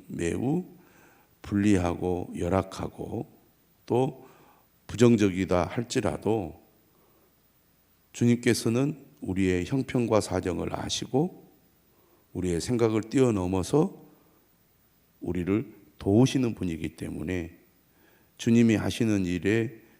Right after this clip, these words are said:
우리가 귀를 기울이고 그의 말씀에 순종하면 우리의 순종을 통하여 주님은 역사하시는 분이다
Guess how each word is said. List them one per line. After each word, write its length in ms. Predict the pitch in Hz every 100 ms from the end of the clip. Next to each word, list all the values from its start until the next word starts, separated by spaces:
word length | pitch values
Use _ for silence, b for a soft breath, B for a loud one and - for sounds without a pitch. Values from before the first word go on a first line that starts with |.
| _
우리가 340 | - 87 82 -
귀를 300 | 117 113 107
기울이고 880 | 110 107 98 95 135 135 - B B B B _
그의 220 | - 113 90
말씀에 800 | 78 80 - 98 127 156 - -
순종하면 880 | - 196 165 - 76 73 95 82 76 _ _ _ _ b b -
우리의 280 | 90 90
순종을 520 | 80 - 156 131 120 107
통하여 560 | 117 107 107 127 170 - B B _
주님은 720 | - 98 87 98 156 202 - b b b b _ _ - - -
역사하시는 720 | 90 - 123 123 - 113 98
분이다 540 | 82 78 78 98 -